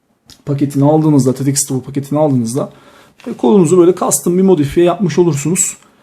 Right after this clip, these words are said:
Oldukça basit ve pratik arkadaşlar. Açıklama kısmına bununla ilgili link bırakıyor olacağım. Oradaki linki kullanarak alım işlemini gerçekleştirebilirsiniz. Şimdi testimizin diğer adımlarıyla devam edeceğiz. Evet, şu an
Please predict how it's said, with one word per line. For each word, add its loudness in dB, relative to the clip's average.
Oldukça 2
basit 0
ve 0
pratik -2
arkadaşlar. -2
Açıklama -2
kısmına 0
bununla 0
ilgili 0
link 2
bırakıyor 4
olacağım. 0
Oradaki 2
linki -4
kullanarak -2
alım 0
işlemini -2
gerçekleştirebilirsiniz. -2
Şimdi 0
testimizin 0
diğer -4
adımlarıyla 0
devam -2
edeceğiz. -10
Evet, 2
şu -2
an 0